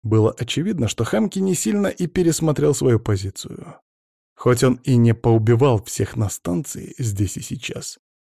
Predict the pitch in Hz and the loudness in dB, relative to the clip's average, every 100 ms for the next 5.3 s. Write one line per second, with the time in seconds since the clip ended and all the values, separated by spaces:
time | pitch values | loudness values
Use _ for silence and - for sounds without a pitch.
0 | _ _ _ - 160 165 - 151 196 220 | _ _ _ 0 2 2 2 2 2 2
1 | - 160 190 214 180 - 156 135 127 123 | 0 0 2 2 2 0 -2 0 0 0
2 | 120 113 113 123 113 120 135 127 - - | -2 -2 -2 2 2 4 4 2 -4 -2
3 | 127 113 117 120 143 107 117 147 175 139 | 0 4 2 0 -6 0 2 2 0 0
4 | 143 135 120 117 110 113 110 107 143 147 | -2 -2 -2 -2 -2 -2 -2 0 2 0
5 | 107 120 - | 0 -6 -12